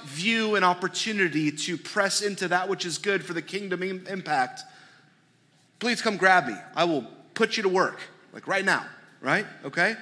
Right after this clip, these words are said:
There's tremendous need and brokenness in our world. And God needs his people to be pouring into that which is good. I wonder if some of us have bought into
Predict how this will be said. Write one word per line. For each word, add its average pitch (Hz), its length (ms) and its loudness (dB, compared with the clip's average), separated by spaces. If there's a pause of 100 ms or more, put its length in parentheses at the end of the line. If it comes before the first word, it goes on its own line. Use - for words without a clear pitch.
(460)
There's 196 500 2
tremendous 214 880 2
need 170 240 0
and 147 140 -2
brokenness 123 560 -2
in 135 160 -6
our 117 100 -4
world. 104 460 -10 (1600)
And 175 280 -2
God 196 420 4
needs 190 320 -4
his 175 220 -4
people 196 440 -6
to 156 140 -6
be 151 160 -2
pouring 196 540 0
into 185 260 -4
that 151 340 0
which 147 280 -8
is 143 260 -6 (300)
good. 104 400 -8 (260)
I 139 80 -8
wonder 190 340 -4
if 151 80 -4
some 147 300 -6
of 135 120 -6
us 131 220 -6
have 107 220 -14
bought 123 300 -4
into 113 680 -8